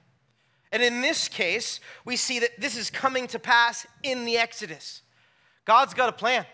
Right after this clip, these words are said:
He knows what's gonna happen. He knows how to redeem his people.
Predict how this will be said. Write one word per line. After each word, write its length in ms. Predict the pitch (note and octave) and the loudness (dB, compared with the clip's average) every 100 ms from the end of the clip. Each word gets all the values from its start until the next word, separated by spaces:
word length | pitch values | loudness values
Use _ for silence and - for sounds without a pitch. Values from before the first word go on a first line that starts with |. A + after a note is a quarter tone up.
| _ - - | _ -20 -14
He 220 | - C#4+ | -4 0
knows 300 | C4+ C4+ C4+ | 4 6 4
what's 120 | A#3+ | -2
gonna 180 | - A#3 | -2 0
happen. 380 | G#3+ C#4 A3+ E3+ - | 4 2 2 -10 -14
He 200 | - D#4 | -4 -2
knows 360 | D#4 C4+ D4+ E4 | 4 6 6 4
how 140 | B3+ | 4
to 80 | B3 | 4
redeem 320 | A#3 G3 B3+ | 2 -6 -8
his 180 | A#3 G#3+ | -6 -6
people. 420 | - B3+ - D3+ | -8 -10 -10 -14